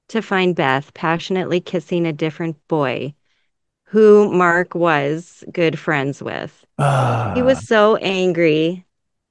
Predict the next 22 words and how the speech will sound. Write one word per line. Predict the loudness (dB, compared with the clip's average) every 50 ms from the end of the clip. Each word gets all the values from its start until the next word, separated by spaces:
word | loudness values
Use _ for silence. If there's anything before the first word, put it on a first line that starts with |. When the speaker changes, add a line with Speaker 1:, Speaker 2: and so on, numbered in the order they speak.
| _ _ _ _
Speaker 1:
He | -16 -12 -8 -6 -4
was | -4 -4 -6 -4
so | -2 0 0 0
angry, | 0 0 0 0 0 -2 -2 0 2 4 4 4 2 0
he | -4 -4 -2 -2 0 0
headed | -2 -2 -2 0 0 0 0 2
out | 2 2 2 0 -2 -4
the | -4 -2
nearest | -2 -2 0 -2 -2 -2 -4 -8 -10 -2
door | 0 0 0 0 -2 -2 -2 -2 -4 -6 -10 _ _ _ _ _ _ -4
of | -2 -2 0 2
the | 2 0
tenth | 0 0 -6 -4 -2 -2 -2 -4 -6
floor | -14 -6 -2 0 2 4 2 2
apartment | 2 0 -2 -2 -2 -2 -2 -4 -6 -6 -6 -8 -10 -12 -16 _ _ _ -8
to | -8 -4
be | -2 -2 -2 -2
by | -2 -4 -4 -4
himself | -4 -6 -8 -10 -8 -4 -2 -2 -2 -4
for | -6 -10 -6 -6 -4
a | -4
mo-, | -4 -6 -6 -8 -10